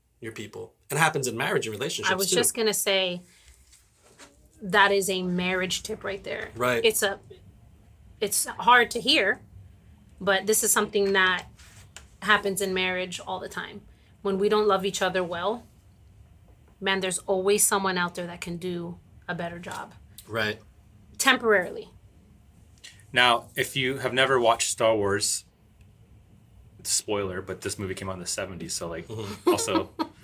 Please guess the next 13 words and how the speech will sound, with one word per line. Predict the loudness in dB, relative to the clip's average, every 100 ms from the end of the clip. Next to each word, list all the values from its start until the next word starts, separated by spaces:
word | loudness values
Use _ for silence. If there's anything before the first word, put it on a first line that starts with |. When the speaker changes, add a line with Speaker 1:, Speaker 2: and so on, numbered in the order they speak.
| -10 -10
Speaker 1:
<laughs> | -16 -14 -20 -20 -4
Speaker 3:
get | -2 0
with | -4
the | -6
picture. | -8 -6 -8 -8 -6
Speaker 1:
Right. | -6 -4
You've | -4 0
had | 0
your | 0
time, | -6 -6 -8 -16 -20 -20
your | -12
chance. | -10 -8 -8 -10 -14 -20 _ _ -20 -20 0
Speaker 3:
Anakin | 4 6 4 2 0 0